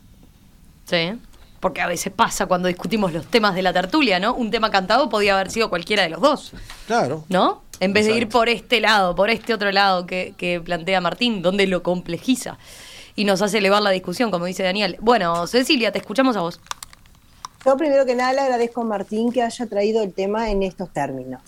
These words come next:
Speaker 3: porque realmente creo que es de las cosas que, que, que tenemos que discutir y discutir todos,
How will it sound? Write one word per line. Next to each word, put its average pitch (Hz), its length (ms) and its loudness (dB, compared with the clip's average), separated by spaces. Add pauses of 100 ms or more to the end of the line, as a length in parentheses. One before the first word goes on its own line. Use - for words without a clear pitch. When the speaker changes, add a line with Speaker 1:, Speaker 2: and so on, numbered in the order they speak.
(420)
Speaker 3:
porque 175 1000 0
realmente 202 460 0
creo 196 140 -2
que 202 80 -4
es 196 80 -2
de 185 80 0
las 180 100 -6
cosas 202 380 -4
que, 165 320 -4 (420)
que, 170 240 2
que 175 80 -4
tenemos 190 340 0
que 196 100 -4
discutir 202 500 0
y 285 40 0
discutir 208 480 -4
todos, 233 440 0